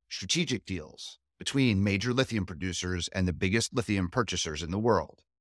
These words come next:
potentially following G M's footsteps into large greenfield operations like Lithium Americas, going up all the way upstream to mining.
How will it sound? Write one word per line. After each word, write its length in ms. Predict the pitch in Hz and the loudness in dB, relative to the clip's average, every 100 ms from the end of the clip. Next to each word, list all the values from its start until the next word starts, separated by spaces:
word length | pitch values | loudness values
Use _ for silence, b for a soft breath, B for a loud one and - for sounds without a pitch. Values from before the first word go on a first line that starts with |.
| _ _ _ _ - | _ _ _ _ -12
potentially 420 | 104 156 131 107 | -2 -2 0 -2
following 480 | - 98 101 101 98 | 2 2 4 0 0
G 160 | 101 | 2
M's 220 | 107 98 - | 2 2 0
footsteps 540 | 151 - - 85 - | 0 0 -2 -6 -6
into 180 | 87 90 | -6 -4
large 400 | 85 98 107 95 | 2 4 2 0
greenfield 460 | 131 131 95 87 80 | 0 0 2 0 0
operations 600 | 78 82 85 - 87 92 | -4 -4 -4 -4 -4 -4
like 160 | 87 | -4
Lithium 280 | 87 92 98 | -4 0 2
Americas, 680 | 117 127 90 - - - - _ _ _ _ _ _ | 4 4 2 -2 -14 -14 -14 _ _ _ _ _ _
going 280 | 123 117 131 | 0 2 2
up 200 | 131 95 _ _ _ | 2 0 _ _ _
all 180 | 98 101 | 0 2
the 80 | 113 | 4
way 200 | 117 - | 4 4
upstream 520 | 123 - - 92 85 90 | 0 0 -4 -4 -4 -4
to 100 | 92 | 0
mining. 400 | 117 107 76 | 2 0 -2